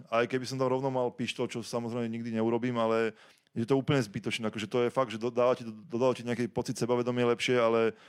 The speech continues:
akože tam nič nezmôžeš proti organizovanej skupine ľudí s dlhými zbraňami, ktoré majú všetko a ty nemáš nič.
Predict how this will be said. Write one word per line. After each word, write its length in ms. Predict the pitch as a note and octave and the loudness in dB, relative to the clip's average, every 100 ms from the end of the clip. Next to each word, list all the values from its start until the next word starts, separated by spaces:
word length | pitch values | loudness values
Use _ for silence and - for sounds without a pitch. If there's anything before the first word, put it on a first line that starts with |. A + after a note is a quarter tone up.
| - _ - | -20 _ -12
akože 240 | - A#2 A#2 | -4 0 2
tam 180 | B2+ B2+ | 0 2
nič 160 | C#3 A#2 | 0 2
nezmôžeš 460 | B2 A#2 B2+ A2 | 0 2 0 -2
proti 500 | - A#2+ A2 A#2+ A#2 G#2+ - _ _ | -2 -4 -2 -2 -2 -4 -10 _ _
organizovanej 600 | B2+ C3 C#3+ B2 B2+ B2 | 2 4 4 2 2 2
skupine 360 | - B2+ - B2 | 0 -4 0 2
ľudí 240 | A#2 A#2+ | 2 0
s 100 | G#2 | 0
dlhými 240 | A#2 A#2+ A2+ | -2 -2 -4
zbraňami, 640 | G#2 A2 A2+ A#2+ B2+ C3 | -2 0 2 2 0 -2
ktoré 220 | - A2+ A2+ | -2 -2 0
majú 160 | A#2 | 0
všetko 300 | A2 A2+ - | 0 -2 0
a 80 | A#2 | -2
ty 60 | A#2 | -2
nemáš 240 | A#2 A2 | -2 -2
nič. 280 | G2 A#2 A#2 | -2 -6 -8